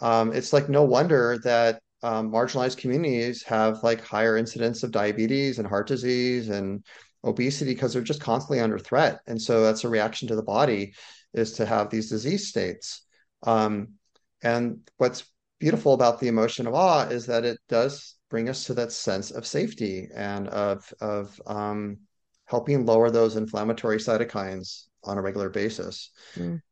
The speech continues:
Speaker 1: Um, and what's really cool about this is, like, someone might say, "Well, you know,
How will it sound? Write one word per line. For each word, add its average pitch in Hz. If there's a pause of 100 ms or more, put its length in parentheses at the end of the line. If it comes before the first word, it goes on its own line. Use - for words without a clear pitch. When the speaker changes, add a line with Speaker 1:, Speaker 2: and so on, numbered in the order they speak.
(140)
Speaker 1:
Um, 101 (120)
and 139
what's 185
really 240
cool 220
about 139
this 127
is, 131
like, 135
someone 175
might 147
say, 131
"Well, 120 (540)
you 143
know, 143